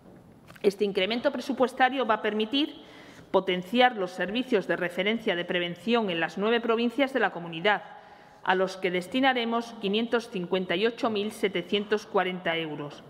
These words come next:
Estos servicios intervienen precozmente con las familias y los menores en situación de mayor riesgo para tener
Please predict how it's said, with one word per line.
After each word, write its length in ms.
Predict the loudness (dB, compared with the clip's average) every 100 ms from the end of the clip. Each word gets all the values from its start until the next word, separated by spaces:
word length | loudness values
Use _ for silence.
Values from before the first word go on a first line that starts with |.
| -20 -20 -14 -12 -12 -14 0
Estos 340 | 0 4 2
servicios 720 | 4 2 0 -2 2 2 0 -4
intervienen 720 | -2 2 2 2 2 2 2
precozmente 760 | 0 0 0 0 0 0 0 2
con 160 | 2
las 180 | 2 2
familias 560 | 0 0 0 2 0 0
y 40 |
los 160 | -2 0
menores 400 | 0 2 2 0
en 100 | -4
situación 520 | -2 -2 -2 -2 0
de 80 | 2
mayor 380 | 0 0 -2 0
riesgo 460 | 0 0 -4 -8 -8 -16 -20 -20 -20 6
para 260 | 6 6 0
tener 300 | -2 -4